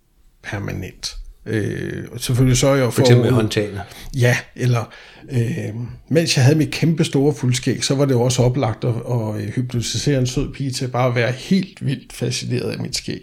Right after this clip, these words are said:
Speaker 1: ikke? Øhm, den slags ting, og jeg kan ikke forestille mig, at det er noget, der, der vil køre permanent, hvis man bliver ved, fordi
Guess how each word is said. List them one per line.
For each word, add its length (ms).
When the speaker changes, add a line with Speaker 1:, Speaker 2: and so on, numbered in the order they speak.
Speaker 1:
ikke? 140
Øhm, 400
den 160
slags 260
ting, 280
og 100
jeg 160
kan 120
ikke 120
forestille 480
mig, 80
at 80
det 60
er 40
noget, 200
der, 80
der 320
vil 320
køre 500
permanent, 720
hvis 180
man 160
bliver 200
ved, 180
fordi 420